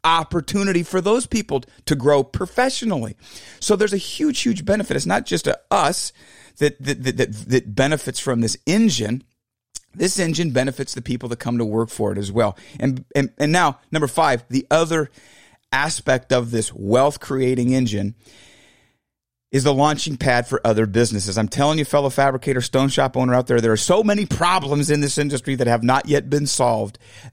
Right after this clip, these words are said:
There's just opportunity after opportunity after opportunity for you to identify problems in your own business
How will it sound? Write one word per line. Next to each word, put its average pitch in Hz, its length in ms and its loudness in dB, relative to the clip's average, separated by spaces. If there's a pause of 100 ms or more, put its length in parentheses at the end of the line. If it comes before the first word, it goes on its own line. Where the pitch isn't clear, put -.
(420)
There's 131 640 -2
just 139 160 0 (140)
opportunity 143 720 -2
after - 300 -4
opportunity 123 680 -2
after 113 320 -4
opportunity 110 600 -2
for 123 160 -2
you 143 360 -2
to 160 140 4
identify 117 480 0
problems 117 460 -2
in 113 80 0
your 110 140 0
own 202 160 2
business 110 520 -2